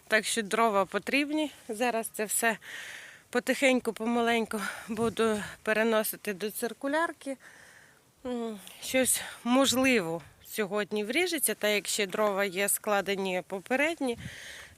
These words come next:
Так що я за це не переживаю. Що... Головне, що вони вже є на подвір'ї, і в будь-який час, в будь-який момент можна то все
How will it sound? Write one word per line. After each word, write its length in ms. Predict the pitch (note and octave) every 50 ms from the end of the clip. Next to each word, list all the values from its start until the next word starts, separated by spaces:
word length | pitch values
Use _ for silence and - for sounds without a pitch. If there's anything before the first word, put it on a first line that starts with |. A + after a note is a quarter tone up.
| _ -
Так 180 | - G3 G3 -
що 160 | - - G#3+
я 180 | G#3+ G#3+ G#3+
за 140 | G3+ F#3+ G3+
це 160 | - - G#3+
не 140 | G3+ G3+ G3
переживаю. 800 | F#3+ - G3+ F#3+ G3 G3+ F#3+ - G3+ F#3 E3+ F3 E3 E3 E3 E3+ -
Що... 180 | - - - F3 F3+ - - F#3+
Головне, 480 | G3+ G#3+ G#3+ A3 A3+ G#3+ A#3+ A#3+ B3
що 180 | A#3+ - G#3 F#3+
вони 200 | G3+ G#3+ G#3+ G#3+
вже 180 | G3 F#3 G#3
є 180 | G3+ G3+ G#3 G#3
на 140 | G#3+ G3+ G3
подвір'ї, 540 | - A3 G#3+ F#3+ A3+ B3+ C#4+ D4 C#4+ B3 G#3
і 40 |
в 40 | G3
будь-який 420 | G3 G#3 G3+ G#3+ F#3 F3+ G#3+ A3 G3+
час, 380 | - - A#3+ A#3+ B3+ A#3+ -
в 40 | G#3+
будь-який 280 | G3 G3 F#3+ F3 G#3+ G#3
момент 460 | F#3+ G3+ G3+ G#3+ G#3+ A#3 A#3 G#3+ -
можна 420 | G3 G3+ G3 G#3 G#3+ - G3+ G3
то 180 | F#3+ - G3 G3
все 280 | G3 - - G#3 G#3